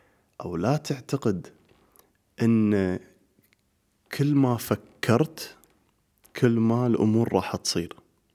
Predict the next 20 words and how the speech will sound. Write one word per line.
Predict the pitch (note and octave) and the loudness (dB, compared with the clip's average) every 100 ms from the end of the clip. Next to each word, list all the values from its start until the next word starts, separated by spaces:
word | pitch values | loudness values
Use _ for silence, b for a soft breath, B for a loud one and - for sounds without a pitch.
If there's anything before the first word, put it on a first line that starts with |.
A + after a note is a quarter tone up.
| _ _ _ _ b b b b b b b b b b _ _ _ - | _ _ _ _ b b b b b b b b b b _ _ _ -20
العديد | - - G#2+ G2+ C#3+ E3 | -18 -10 -6 -2 0 4
منا | C3+ D3+ D3 B2 | 4 4 2 2
يعتقد | G#2+ - C3 - G#2 | 0 -2 -4 -2 -2
إن | - G#2 G2 | -2 -2 -4
شلون | - E3+ G#3 F#3 | 0 2 2 2
أنا | E3+ | 0
أترك | D3+ D#3 D3+ B2+ | 0 0 0 0
الأمور | A#2+ A#2 C3 A2 | 0 2 0 0
على | F#2+ | 0
ما | G2 G#2+ | 0 -2
هي | G#2 E2+ | -4 -8
عليه، | E2 D#2 - _ _ _ _ _ - | -8 -12 -14 _ _ _ _ _ -2
لازم | G#2+ F#3 G3+ F3+ E3+ | 0 2 2 2 0
أفكر | D#3+ D#3+ - C3+ | 0 -4 0 0
فيها. | B2+ D3 A2 G2+ - - | 2 0 0 -8 -14 -8
لا، | B2+ B2+ - - _ _ _ | 0 0 -2 -16 _ _ _
ممكن | A#2+ A2 G#2 G#2+ | 2 2 2 2
لازم | A2 A2+ | 2 2
تسوي | - A2 G#2 | 2 2 4
فعل، | E3 C#3+ A2+ | 2 2 0